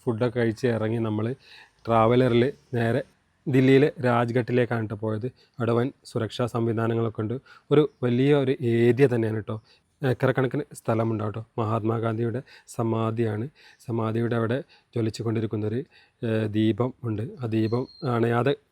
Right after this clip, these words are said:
ക-, കത്തിക്കൊണ്ടിരിക്കുമെന്നാണ്, ജ്വലിച്ചുകൊണ്ടിരിക്കുമെന്നാണ് എനിക്ക് അറിയാൻ സാധിച്ചത്. ഇത് മാത്രമല്ല ട്ടോ, ഇവിടെ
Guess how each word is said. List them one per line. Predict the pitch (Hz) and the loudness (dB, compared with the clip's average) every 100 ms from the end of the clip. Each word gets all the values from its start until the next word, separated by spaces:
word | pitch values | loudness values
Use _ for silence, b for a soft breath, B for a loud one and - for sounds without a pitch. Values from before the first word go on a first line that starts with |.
| - | -4
ക-, | 123 117 117 117 | 0 2 2 0
കത്തിക്കൊണ്ടിരിക്കുമെന്നാണ്, | 120 - 120 117 113 - 117 113 117 113 | -2 -2 0 0 0 -2 -2 0 -2 -2
ജ്വലിച്ചുകൊണ്ടിരിക്കുമെന്നാണ് | 107 117 117 110 117 113 113 110 | -4 -2 -4 -4 -4 -2 -2 -4
എനിക്ക് | 131 B B B 123 | -6 B B B -4
അറിയാൻ | 110 113 117 | 0 0 0
സാധിച്ചത്. | 110 101 110 113 - B B - | -4 -6 -8 -10 -12 B B -2
ഇത് | 120 135 | 0 2
മാത്രമല്ല | 113 113 131 123 117 110 | 0 0 0 0 0 -2
ട്ടോ, | 110 | -4
ഇവിടെ | 117 | -4